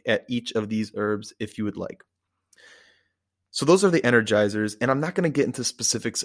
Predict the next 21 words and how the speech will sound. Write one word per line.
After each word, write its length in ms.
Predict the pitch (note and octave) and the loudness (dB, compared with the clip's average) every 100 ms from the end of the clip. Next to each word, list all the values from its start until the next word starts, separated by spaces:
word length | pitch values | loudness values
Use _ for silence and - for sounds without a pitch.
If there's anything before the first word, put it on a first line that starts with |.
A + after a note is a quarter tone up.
| - | 2
of 360 | G#2+ G#2 G2+ - | 4 4 0 -10
each 260 | - A2 - | -8 -6 -6
of 80 | A#2 | -2
these. 420 | A#2+ B2 A#2+ - | 0 0 -2 -2
Those 240 | B2 C3 | 2 2
will, 100 | C#3 | 2
that'll 260 | G#2+ B2+ C#3 | 4 4 6
also 260 | A#2 A2+ A2+ | 4 2 -2
be 120 | A2 | -4
saved 400 | - A2 G#2 G2+ | -2 0 0 -2
for 320 | - A2 G#2+ | -6 0 0
later 400 | G2+ G2+ G2 F#2 | 2 -2 -2 -2
episodes. 760 | - G#2 - - - - - - _ _ _ _ | -4 -8 -10 -8 -8 -10 -12 -14 _ _ _ _
Now, 200 | A#2+ A2+ | 6 6
the 100 | A2 | 6
balancing 580 | F#2 - D3+ D#3+ D3 A2 | 0 2 4 2 0 -4
type 240 | - G2+ - | -2 -2 -2
herbs. 280 | - - - | -8 -10 -8
These 360 | B2+ E3 E3 | -2 -2 0
are 180 | - B2 | 6 6
the, 240 | A2+ G#2+ | 6 0